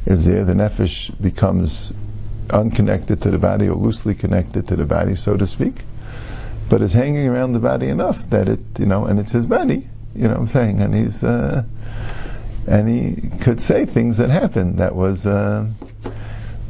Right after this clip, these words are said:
and the pshat is, even after the actual death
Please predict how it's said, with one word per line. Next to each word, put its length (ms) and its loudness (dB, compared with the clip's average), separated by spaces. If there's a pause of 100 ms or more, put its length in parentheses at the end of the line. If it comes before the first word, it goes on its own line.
(160)
and 160 4
the 60 0
pshat 260 2
is, 180 0
even 400 0
after 400 0
the 300 2
actual 460 0
death 580 0